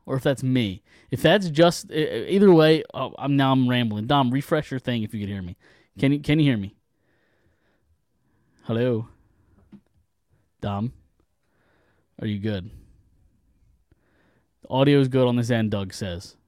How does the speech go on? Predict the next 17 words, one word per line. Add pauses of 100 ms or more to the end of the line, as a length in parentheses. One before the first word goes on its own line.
(200)
But
Doug,
is
that
just,
can
you
hear
me?
You
can't
hear
Dom,
right? (1800)
Dom
is
frozen